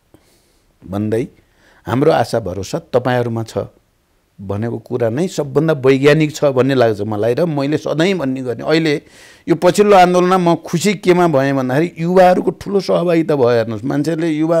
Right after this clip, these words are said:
अब छैनन् आन्दोलनमा भन्ने त्यस्तो रहेनछ। युवाहरूको सहभागिता निकै उत्साहजनक देखियो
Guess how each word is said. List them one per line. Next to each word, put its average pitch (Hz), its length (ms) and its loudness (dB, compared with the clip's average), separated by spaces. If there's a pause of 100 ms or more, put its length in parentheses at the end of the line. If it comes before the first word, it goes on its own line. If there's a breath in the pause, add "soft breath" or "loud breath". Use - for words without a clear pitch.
अब 160 220 -4
छैनन् 185 440 -6
आन्दोलनमा 185 420 -8
भन्ने 151 220 -6
त्यस्तो 175 320 -10
रहेनछ। 131 380 -10 (1400)
युवाहरूको 175 500 6
सहभागिता 143 600 4
निकै 165 480 0
उत्साहजनक 170 640 2
देखियो 139 580 -2